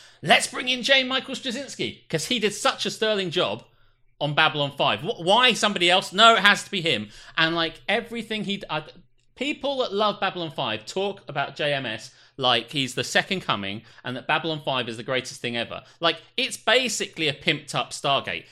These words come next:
And Stargate is fucking shit. So, like, you know, I, everything about, oh, Farscape, that's even worse. They're all about the same. It's like, once people saw Star Trek, they were like, "Oh, fuck, we're fucked."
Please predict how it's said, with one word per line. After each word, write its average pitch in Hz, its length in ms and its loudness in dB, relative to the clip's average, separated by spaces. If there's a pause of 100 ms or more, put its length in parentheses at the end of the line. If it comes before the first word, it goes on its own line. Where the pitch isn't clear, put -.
(120)
And 208 120 8
Stargate 220 580 6
is 156 100 -2
fucking - 380 0
shit. - 460 -2 (240)
So, 180 220 2
like, 175 260 2
you 196 100 -2
know, 135 120 2 (380)
I, 196 240 -2 (160)
everything 226 340 0
about, - 200 -2
oh, 254 60 4
Farscape, 277 680 6 (140)
that's 254 200 0
even 208 200 0
worse. 190 180 2
They're 240 100 -2
all 311 240 2
about 240 240 4
the 208 60 -6
same. 220 340 -2
It's 147 160 -6
like, 165 160 0 (120)
once 294 300 -2
people 285 340 -4
saw 226 260 -2
Star 208 400 -2
Trek, 113 340 -6
they 151 80 0
were 143 60 -2
like, 131 260 0
"Oh, 143 340 2 (120)
fuck, - 480 -2 (220)
we're 123 120 -8
fucked." - 480 -8